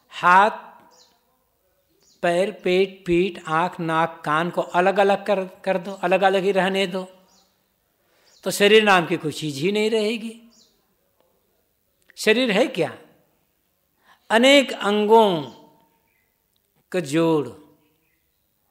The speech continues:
पूरा जब है आँख, नाक, कान, हाथ, पैर आदि सब व्यवस्थित, तब कहेंगे शरीर सर्वांग। गाड़ी क्या है?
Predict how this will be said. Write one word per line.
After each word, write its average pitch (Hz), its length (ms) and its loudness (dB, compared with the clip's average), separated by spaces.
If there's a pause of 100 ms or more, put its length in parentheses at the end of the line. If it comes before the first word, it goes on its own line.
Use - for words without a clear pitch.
(880)
पूरा 240 200 6
जब 220 220 4
है 185 240 4
आँख, 185 420 0
नाक, 180 380 -2
कान, 175 260 -4
हाथ, 165 240 -4
पैर 170 280 -6
आदि 160 360 -4
सब 156 240 -6
व्यवस्थित, 160 920 -8 (260)
तब 208 140 -4
कहेंगे 185 380 -2
शरीर 180 380 -6
सर्वांग। 147 520 -6 (2500)
गाड़ी 190 340 2
क्या 165 200 -8
है? 104 220 -18